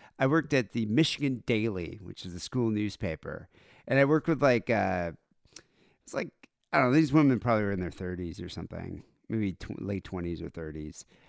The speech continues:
It was mostly women in the office, and I was, like, an admin assistant. It was one of those jobs that, uh,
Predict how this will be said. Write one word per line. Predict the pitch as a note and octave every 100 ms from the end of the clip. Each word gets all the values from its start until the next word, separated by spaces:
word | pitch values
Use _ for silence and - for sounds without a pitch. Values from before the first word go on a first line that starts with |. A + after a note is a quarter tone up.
| _ B2+
It | C3+
was | C#3+
mostly | D#3+ F#3+ F3+
women | D#3 D#3
in | C3
the | A#2
office, | A#2 A#2 G#2 F#2 G#2
and | B2 A#2+
I | B2+
was, | C3+ B2+
like, | A2+
an | G#2
admin | G#2 G2+ G2+ F#2
assistant. | F2+ G2 E2+ - E2 A2
It |
was | C#3+
one | F3
of | G3+
those | D#3+
jobs | - C3+ C3 A2
that, | B2+ A2
uh, | G#2 G2 F2+